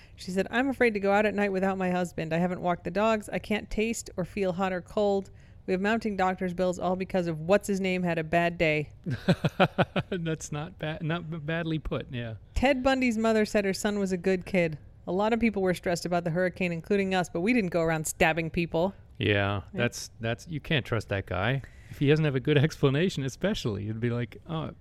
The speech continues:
Speaker 2: he'll get drunk and do it again."
Speaker 1: I mean, for real. Like,
Speaker 2: Yeah.
Speaker 1: why would he not? Yeah. So he was sentenced to three concurrent fifty-year stints in prison.
Speaker 2: Concurrent,
Speaker 1: The ju-,
Speaker 2: though.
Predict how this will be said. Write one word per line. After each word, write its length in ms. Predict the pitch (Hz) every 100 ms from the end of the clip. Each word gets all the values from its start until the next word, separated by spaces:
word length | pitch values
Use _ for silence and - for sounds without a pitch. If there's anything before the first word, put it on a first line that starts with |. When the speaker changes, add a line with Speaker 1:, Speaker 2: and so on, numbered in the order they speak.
| - -
Speaker 2:
he'll 120 | 160
get 200 | 143 135
drunk 220 | 123 123
and 80 | 107
do 80 | 110
it 60 | 101
again." 300 | 110 113 - -
Speaker 1:
I 40 | 208
mean, 180 | 226
for 180 | 220 226
real. 460 | 220 330 247 165 156 -
Like, 120 | 151
Speaker 2:
Yeah. 100 | 202
Speaker 1:
why 180 | 165 208
would 140 | 247
he 100 | 240
not? 360 | 214 247 170 - - - -
Yeah. 280 | 196 185 160
So 360 | - - 240 175
he 140 | 190
was 140 | 233 220
sentenced 340 | 285 240 -
to 100 | 202
three 460 | 180 247 285 311 311 - -
concurrent 520 | - 202 - 269 262 -
fifty-year 720 | 285 - 240 233 233 220 220
stints 400 | - 262 254 -
in 180 | 226 220
prison. 480 | 180 165 156 156 160 - - - - - - - - - -
Speaker 2:
Concurrent, 420 | - 135 - 170 135
Speaker 1:
The 60 |
ju-, 60 | 95
Speaker 2:
though. 200 | 98 95